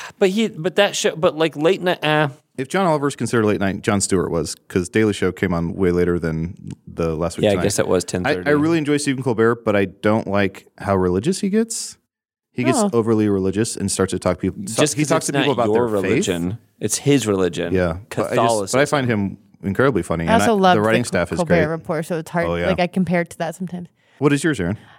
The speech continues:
Speaker 3: Growing up, I loved Letterman. We were a real Letterman house. But I think n-, now that I'm older, I think Conan in general. But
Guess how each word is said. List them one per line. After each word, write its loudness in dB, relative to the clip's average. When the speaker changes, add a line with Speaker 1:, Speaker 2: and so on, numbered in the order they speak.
Speaker 3:
Growing 2
up, 0
I 2
loved 0
Letterman. 2
We 2
were 2
a 0
real -2
Letterman 2
house. 0
But 4
I 4
think -2
n-, 0
now 2
that 2
I'm 0
older, 2
I 0
think -4
Conan 2
in -2
general. 2
But 0